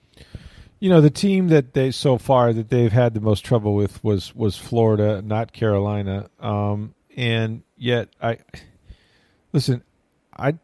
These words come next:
I haven't watched a lot of the Islanders or the Bruins series, but I'm just here to tell you,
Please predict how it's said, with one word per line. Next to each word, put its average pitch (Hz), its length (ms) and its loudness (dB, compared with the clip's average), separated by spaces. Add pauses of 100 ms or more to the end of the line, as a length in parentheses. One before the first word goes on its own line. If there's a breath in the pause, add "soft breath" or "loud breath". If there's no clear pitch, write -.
(140)
I 135 80 2
haven't 156 240 4
watched 131 340 4
a 127 60 0
lot 120 280 4
of 120 60 2
the 113 140 2
Islanders 117 460 2
or 113 80 4
the 107 80 0
Bruins 117 420 2
series, 127 440 0
but - 320 0
I'm 175 100 2
just 190 160 -4
here 143 120 2
to 110 80 0
tell 110 220 0
you, 101 200 -2